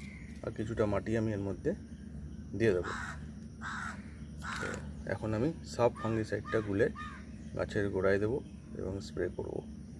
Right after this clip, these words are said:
সেটা আপনাদের দেখাচ্ছি। তো বন্ধুরা, এই যে সাব fungicide এক চামচ, এক চামচ সাব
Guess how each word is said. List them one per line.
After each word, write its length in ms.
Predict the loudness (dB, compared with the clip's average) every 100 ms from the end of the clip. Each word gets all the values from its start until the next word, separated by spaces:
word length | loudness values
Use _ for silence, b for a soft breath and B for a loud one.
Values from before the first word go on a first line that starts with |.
| -12 -10 -6
সেটা 180 | 0 4 4
আপনাদের 280 | 4 -2 0
দেখাচ্ছি। 380 | 0 -2 -8 -10 -10 -12 -10 -10 -8 -8 -8 -8 -10 -8 -8 -10 -10 -8 -8 -8 -6 -8 -8 -8 0
তো 60 | 2 4
বন্ধুরা, 340 | 4 8 8 6 -2 -4 -6 -8 -8 -8 -8 -4 4
এই 60 | 6 8
যে 100 | 6 6 -4 -10 -8 0
সাব 140 | 4 4
fungicide 460 | 6 4 4 4 4 0 -8 -10 -8 -8 -4 -2
এক 60 | 0
চামচ, 300 | 0 0 -2 -4 -6 -6 -8 -8 -8 -8 -8 -6 -8 -8 -8 -6 -4
এক 60 | 0
চামচ 220 | 2 2 2
সাব 120 | 2